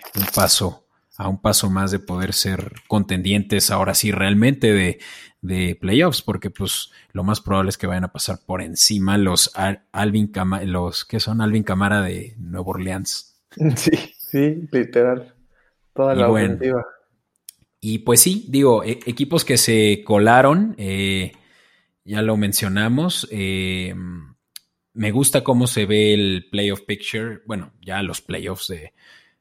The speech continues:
Speaker 1: de la siguiente semana y lo platicaremos, pero,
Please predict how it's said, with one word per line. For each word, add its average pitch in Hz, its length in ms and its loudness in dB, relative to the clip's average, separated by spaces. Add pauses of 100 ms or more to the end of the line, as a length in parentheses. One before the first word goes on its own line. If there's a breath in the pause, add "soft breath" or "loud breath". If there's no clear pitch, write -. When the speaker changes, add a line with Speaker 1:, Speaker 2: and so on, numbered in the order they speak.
(120)
Speaker 1:
de 90 340 -6
la 87 160 -2
siguiente 98 400 -2
semana 98 500 0
y 90 180 -2
lo 87 180 -6
platicaremos, 101 880 -4
pero, 90 460 -8